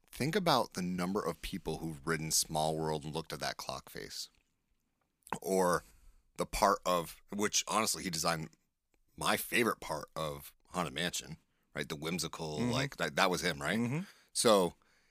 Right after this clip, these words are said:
Speaker 1: it's, it's amazing what these O G, um, Imagineers have done and how kind of anonymous they are.
Speaker 2: Yeah.
Speaker 1: Like, they're not out there like, "Hey, look at me."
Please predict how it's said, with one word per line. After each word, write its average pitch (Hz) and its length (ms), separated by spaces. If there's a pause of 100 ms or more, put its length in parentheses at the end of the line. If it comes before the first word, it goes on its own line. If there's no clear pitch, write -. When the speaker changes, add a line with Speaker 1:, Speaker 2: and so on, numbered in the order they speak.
(140)
Speaker 1:
it's, - 240
it's 131 160
amazing 104 560
what 87 120
these 87 240
O 92 180
G, 85 520 (680)
um, 73 480 (1040)
Imagineers 78 760 (380)
have 73 320
done 78 420 (760)
and 80 320
how 90 580 (180)
kind 151 260
of 226 100
anonymous 139 640
they - 200
are. - 220 (120)
Speaker 2:
Yeah. 95 160 (520)
Speaker 1:
Like, 82 140
they're 104 120
not 131 200
out 107 160
there 98 160
like, 85 180
"Hey, 156 140
look 127 200
at 127 60
me." 123 280